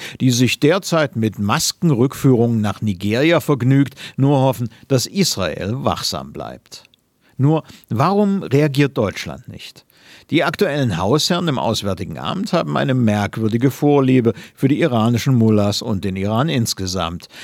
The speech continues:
Das mag auch historische Gründe haben. Schließlich entstammen die Grünen der achtundsechziger Bewegung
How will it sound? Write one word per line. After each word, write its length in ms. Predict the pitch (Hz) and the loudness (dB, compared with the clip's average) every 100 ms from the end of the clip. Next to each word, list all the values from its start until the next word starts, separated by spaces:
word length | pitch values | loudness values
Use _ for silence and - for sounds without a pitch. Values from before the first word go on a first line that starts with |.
| - | -8
Das 180 | 151 - | -4 0
mag 200 | 170 160 | 0 0
auch 180 | 110 - _ | -4 -4 _
historische 680 | - 165 - 208 143 95 101 | -4 -2 0 0 2 0 -4
Gründe 380 | - 90 87 90 | -4 -6 -4 -4
haben. 400 | 87 78 87 87 - - - | -4 -6 -8 -14 -18 -20 -12
Schließlich 580 | - 196 226 233 - - | 0 0 2 -2 -4 -4
entstammen 640 | 110 - - 127 165 139 | -4 -2 0 0 2 0
die 140 | 101 | -2
Grünen 540 | - 95 110 170 180 165 | -4 -2 0 0 0 0
der 140 | - | -2
achtundsechziger 840 | 151 - 180 175 214 - 127 101 | -4 0 2 2 -2 -2 -2 0
Bewegung 580 | 90 95 87 90 82 78 | -2 -4 -4 -6 -8 -12